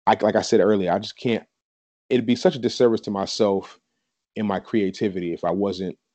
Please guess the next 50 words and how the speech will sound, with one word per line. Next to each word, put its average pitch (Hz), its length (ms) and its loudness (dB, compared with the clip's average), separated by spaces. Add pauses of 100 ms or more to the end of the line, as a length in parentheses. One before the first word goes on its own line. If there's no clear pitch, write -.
(420)
you 98 120 -2
know, 90 140 2
at 92 100 2
least 98 200 -2
working 95 500 0 (280)
as 98 120 -4
hard 95 220 0
as 85 80 -6
I 78 80 -4
could 85 220 -6
at 69 140 -6
it. 67 160 -12
You 92 100 -8
know 92 80 -4
what 92 60 -6
I - 20 -6
mean? 92 340 -6
At 85 100 -10
least 95 180 -4
trying 98 140 -2
to 85 80 -4
write 82 240 -2
something 78 300 -6
every 76 220 -6
day. 71 260 -6 (540)
So - 140 2
I 98 80 8
think 147 220 6
my 117 60 8
motivation 107 680 6
is 87 100 -6
just, 92 240 -8 (260)
um, 90 340 -4
you 98 60 -4
know, 95 80 -2
I'm 92 100 -2
a 92 60 -4
big 95 200 -4
Kobe 98 300 2
fan. 90 360 -4
It's 85 100 -8
just - 340 -8
trying 123 200 4
to 101 40 4
be 104 120 2
the 95 100 2
best, 95 440 0 (240)
my 107 160 2
best 101 340 0
self 90 460 -2